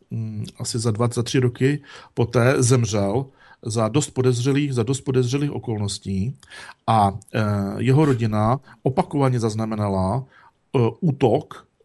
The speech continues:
eh, na sebe, eh, se snahou zničit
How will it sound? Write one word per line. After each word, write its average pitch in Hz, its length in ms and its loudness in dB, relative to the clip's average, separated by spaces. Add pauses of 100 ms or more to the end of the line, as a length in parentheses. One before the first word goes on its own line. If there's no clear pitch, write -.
eh, 127 40 0 (220)
na 107 140 -6
sebe, 104 500 -2 (480)
eh, 117 80 -2
se 131 140 2
snahou 143 720 0
zničit 120 760 0